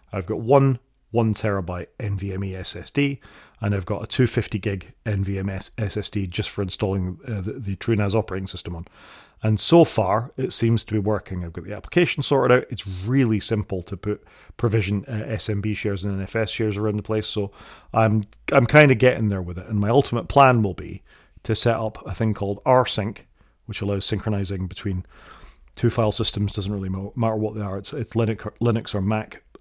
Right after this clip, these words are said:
have it fundamentally built in to back up from this nas to my Synology nas, and I'll just use that sheerly as, not backup, 'cause raid isn't a backup,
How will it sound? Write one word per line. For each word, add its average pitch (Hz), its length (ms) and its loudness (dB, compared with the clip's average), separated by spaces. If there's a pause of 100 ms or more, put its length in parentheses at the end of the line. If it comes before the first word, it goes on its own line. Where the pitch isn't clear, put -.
have 117 240 -4
it 117 80 -6
fundamentally 101 560 0
built 95 220 -4
in 101 200 -2 (460)
to - 100 -10
back 113 320 4
up - 160 0
from 107 480 0
this 120 400 4
nas 95 320 -6
to - 160 -6
my 95 360 -2
Synology 110 500 2
nas, 95 260 -4 (260)
and 107 120 0
I'll 101 100 -2
just 104 240 -4
use 107 140 0
that 101 200 -6
sheerly 104 460 -2
as, 95 220 -8 (260)
not 185 220 4
backup, 123 480 2
'cause 95 180 -4
raid 104 220 0
isn't 98 220 -6
a 101 40 -12
backup, 101 420 -8